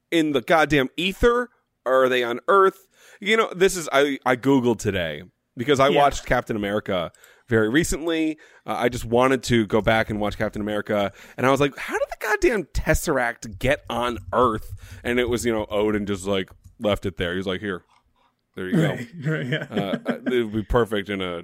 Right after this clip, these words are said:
Speaker 1: in a Norway church rather than where I can watch it. But,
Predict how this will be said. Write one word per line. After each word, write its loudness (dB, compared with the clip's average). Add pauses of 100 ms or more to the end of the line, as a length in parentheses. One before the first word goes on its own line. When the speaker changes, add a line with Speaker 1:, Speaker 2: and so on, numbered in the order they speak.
(140)
Speaker 1:
in -8
a -8 (440)
Norway 2
church -2
rather 4
than -2 (1000)
where 2
I 6
can -2
watch 0
it. -8 (140)
But, 0